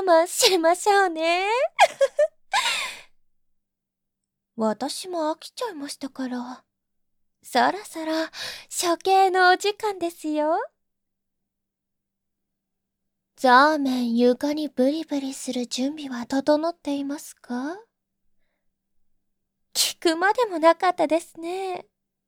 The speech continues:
その気持ち悪い顔。射精を必死で我慢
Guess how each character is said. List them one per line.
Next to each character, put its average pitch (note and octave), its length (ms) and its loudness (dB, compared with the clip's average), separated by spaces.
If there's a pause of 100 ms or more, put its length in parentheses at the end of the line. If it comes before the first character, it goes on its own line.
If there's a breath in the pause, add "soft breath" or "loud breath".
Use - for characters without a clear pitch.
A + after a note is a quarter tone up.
(580 loud breath)
そ - 440 -6
の G#3+ 200 -4
気 - 400 -2
持 C4+ 180 6
ち C#4 240 -6
悪 C#4 260 0
い B3 120 -4
顔。 G3+ 680 2 (1200)
射 D4 380 2
精 E4+ 360 4
を F#4+ 120 6
必 G4+ 200 -2
死 G4 200 -2
で G4+ 140 2
我 - 0 -
慢 G4 240 6